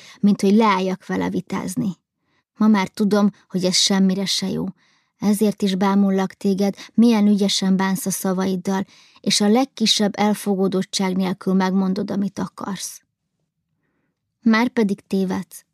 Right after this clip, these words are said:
mondtam erre én. A legtöbb esetben nem azt mondom, amit eredetileg akartam. Azon felül meg túl sokat is beszélek,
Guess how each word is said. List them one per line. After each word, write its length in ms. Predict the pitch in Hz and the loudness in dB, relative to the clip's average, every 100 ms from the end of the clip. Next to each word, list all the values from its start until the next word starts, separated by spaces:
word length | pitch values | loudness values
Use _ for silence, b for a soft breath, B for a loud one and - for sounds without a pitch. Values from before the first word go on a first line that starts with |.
| - | -6
mondtam 380 | 190 175 185 | -4 -4 -4
erre 300 | 190 190 190 | -4 -4 -6
én. 240 | 190 196 190 _ _ _ _ | -6 -6 -8 _ _ _ _
A 100 | - | -2
legtöbb 440 | 208 269 - 220 | 0 0 0 -2
esetben 520 | 202 190 208 185 190 202 | 0 -2 -2 -2 2 4
nem 200 | 240 254 | 4 4
azt 240 | 202 - | 0 0
mondom, 360 | 202 190 190 202 | 0 0 2 2
amit 260 | 196 190 | 2 0
eredetileg 680 | - 202 185 196 - 190 196 | 0 0 -2 -4 -6 -6 -6
akartam. 640 | 196 - 190 190 - 190 - b b b | -8 -10 -10 -10 -10 -10 -10 b b b
Azon 320 | 240 254 277 | 0 2 2
felül 340 | - 240 220 | 2 2 4
meg 160 | 208 190 | 2 0
túl 220 | - 247 | 0 0
sokat 400 | - 226 214 202 | 2 0 -2 -2
is 140 | 196 | -4
beszélek, 600 | 170 190 - 202 190 185 | -2 -4 -2 -2 -2 -4